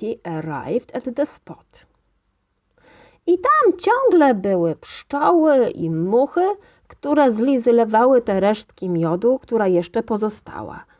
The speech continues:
And there were still bees and flies there, licking up the honey that was left. Powiedział, „Ja chcę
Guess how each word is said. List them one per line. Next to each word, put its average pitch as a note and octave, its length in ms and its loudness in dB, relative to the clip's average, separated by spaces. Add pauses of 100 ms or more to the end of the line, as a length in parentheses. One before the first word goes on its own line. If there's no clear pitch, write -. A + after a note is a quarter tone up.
(560)
And A3 400 -4
there A3 340 4
were G#3 280 2
still F#3+ 480 0
bees C#4+ 800 0
and F#3 240 0
flies A3 720 0
there, C#4+ 420 2 (340)
licking D4 520 0
up A3+ 280 0
the F#3 140 0
honey G#3+ 520 -4 (480)
that F#3 200 -6
was E3 280 -6
left. - 440 -20 (1900)
Powiedział, F3 580 0 (880)
„Ja G3+ 440 4
chcę G#3+ 420 2